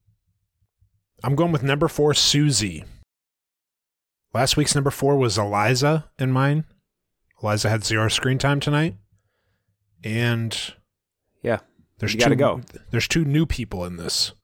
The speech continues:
Speaker 2: Sure.
Speaker 1: Two people forced their way in. Number three is Shanae.
Speaker 2: Wow.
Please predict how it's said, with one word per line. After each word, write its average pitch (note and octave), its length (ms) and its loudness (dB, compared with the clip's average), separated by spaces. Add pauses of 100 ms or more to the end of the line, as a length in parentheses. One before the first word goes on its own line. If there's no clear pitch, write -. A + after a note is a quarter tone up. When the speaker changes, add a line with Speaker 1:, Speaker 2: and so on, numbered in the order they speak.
(280)
Speaker 2:
Sure. E2+ 320 -12 (160)
Speaker 1:
Two D#3 100 -2
people C3 220 0
forced C3 300 0
their A#2+ 80 0
way A#2 160 4
in. G#2 100 0
Number A2+ 180 0
three C#3+ 540 2 (880)
is A#2 80 2
Shanae. C3 640 0 (1120)
Speaker 2:
Wow. G#2+ 380 2